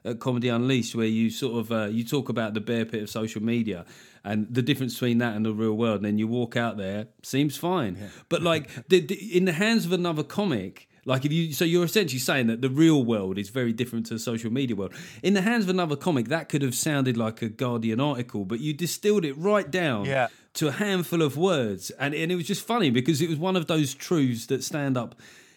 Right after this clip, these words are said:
Speaker 1: can do,
Speaker 2: Yeah,
Speaker 1: right?
Speaker 2: you,
Speaker 1: Where
Speaker 2: you,
Speaker 1: you just go,
Speaker 2: you,
Speaker 1: "We, it's on the tip of people's
Speaker 2: you
Speaker 1: minds."
Speaker 2: miss, you, you, yeah, and then you, you walk outside. Everyone seems fine, and you give high fives to everyone, and then, but then you miss the outrage,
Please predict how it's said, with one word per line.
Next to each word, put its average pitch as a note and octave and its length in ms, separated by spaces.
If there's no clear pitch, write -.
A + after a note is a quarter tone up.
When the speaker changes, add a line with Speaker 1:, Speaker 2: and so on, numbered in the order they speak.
Speaker 1:
can D#3+ 200
do, C3 380
Speaker 2:
Yeah, F#2 120
Speaker 1:
right? C3 160
Speaker 2:
you, A#2 140
Speaker 1:
Where C3 140
Speaker 2:
you, C3+ 60
Speaker 1:
you C3+ 160
just D3+ 400
go, C#3 140
Speaker 2:
you, C3 100
Speaker 1:
"We, E3+ 220
it's D#3+ 240
on F#3 100
the F3+ 80
tip F#3+ 280
of E3 120
people's D3 320
Speaker 2:
you - 100
Speaker 1:
minds." F3+ 500
Speaker 2:
miss, - 140
you, D3+ 180
you, C#3+ 160
yeah, D3 260
and C#3 100
then C#3 80
you, C#3 180
you C#3+ 140
walk F3 220
outside. B2+ 580
Everyone G3 340
seems A3+ 280
fine, A3 360
and C3 140
you B2+ 60
give B2 180
high B2 180
fives A#2 380
to B2+ 80
everyone, A#2+ 300
and B2 100
then, D3 240
but D3 200
then F#3+ 180
you F3 80
miss G3+ 220
the D#3 160
outrage, D3+ 520